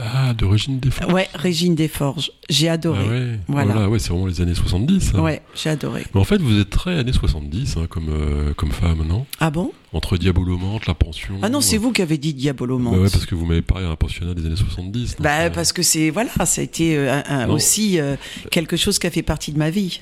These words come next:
Speaker 1: Vous êtes une femme des années quatre-vingts ?
Speaker 2: Vous parlez de Barry White ?
Speaker 1: Oui.
Speaker 2: <laughs> J'adore Barry White.
Speaker 1: Et pourquoi ?
Speaker 2: Bah, parce que c'est
Speaker 1: Parce que vous rêvez de
Speaker 2: j'aime
Speaker 1: partir
Speaker 2: bien
Speaker 1: en croisière, et
Speaker 2: Ah
Speaker 1: c'est la
Speaker 2: non,
Speaker 1: musique
Speaker 2: pas
Speaker 1: de la
Speaker 2: du tout,
Speaker 1: croisière
Speaker 2: mais il est
Speaker 1: fameuse.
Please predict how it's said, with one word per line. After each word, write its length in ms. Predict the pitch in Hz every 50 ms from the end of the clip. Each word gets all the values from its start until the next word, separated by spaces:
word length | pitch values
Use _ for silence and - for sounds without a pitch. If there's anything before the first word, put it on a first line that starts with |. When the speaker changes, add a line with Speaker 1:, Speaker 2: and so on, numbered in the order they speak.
| -
Speaker 1:
Vous 100 | - 90
êtes 140 | 98 95 -
une 80 | 98 92
femme 160 | - 110 101
des 100 | 101 98
années 120 | 98 98 95
quatre-vingts ? 380 | 101 - - 107 107 120 147 - - - - - - - - - - - - - - - - - - - - - - - - - - -
Speaker 2:
Vous 100 | - 147
parlez 340 | 143 - 170 156 170 175 175
de 40 | 151
Barry 260 | 156 170 156 170 180
White ? 340 | 180 185 185 190 196 208 214 202
Speaker 1:
Oui. 140 | 85 90 95 92 101 98 - - - 240 - - - - - - - 311
Speaker 2:
<laughs> 0 | - - - - - 269 - - - - - - - - - 143 -
J'adore 460 | - 151 165 151 127 175 185 190 190
Barry 260 | 160 156 143 135 131 127
White. 480 | 131 131 123 117 - - - - - - _ _ _ -
Speaker 1:
Et 60 | -
pourquoi ? 380 | - - - - 85 87 101 117 - - - - - - - -
Speaker 2:
Bah, 140 | - 170 180
parce 220 | - 190 - - -
que 240 | - 160 160 196 226
c'est 260 | - - 180 160 147
Speaker 1:
Parce 140 | 147 147 147
que 100 | 143 117
vous 160 | 104 104 104
rêvez 160 | 104 104 120
de 40 | -
Speaker 2:
j'aime 140 | - 208 214 208
Speaker 1:
partir 80 | -
Speaker 2:
bien 100 | 220 233 226
Speaker 1:
en 40 | -
croisière, 460 | - 110 101 110 131 147 160 156 143 120 - - - -
et 40 | -
Speaker 2:
Ah 20 | 95
Speaker 1:
c'est 60 | 147
la 60 | 175
Speaker 2:
non, 160 | 202 214 247 269
Speaker 1:
musique 120 | - -
Speaker 2:
pas 120 | - 202
Speaker 1:
de 40 | - 165
la 40 |
Speaker 2:
du 60 | 185 -
tout, 160 | - - 294
Speaker 1:
croisière 180 | 370 392 311
Speaker 2:
mais 120 | 240 202 185
il 120 | 175 165
est 220 | 180 180 175 175 170
Speaker 1:
fameuse. 160 | 165 -